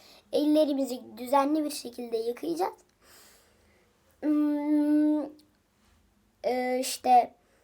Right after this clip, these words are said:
ellerimizi düzenli yıkadıktan sonra şunu da bilin arkadaşlar. Korona temizlikten daha güçlü değildir. Sabundan, sudan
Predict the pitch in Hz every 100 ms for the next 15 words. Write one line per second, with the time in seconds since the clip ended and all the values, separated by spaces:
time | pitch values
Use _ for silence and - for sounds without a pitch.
0 | _ _ _ - 302 311 262 247 294 320
1 | 339 330 330 277 302 - 427 440 381 311
2 | 311 370 427 - - 370 381 349 392 403
3 | 311 294 285 - 392 - - _ - -
4 | 349 415 453 403 427 508 - _ _ _
5 | _ - 311 339 349 285 277 330 381 381
6 | 302 349 339 277 269 - 302 247 269 233
7 | 233 - 262 254 247 240 226 220 233 -
8 | - 262 240 226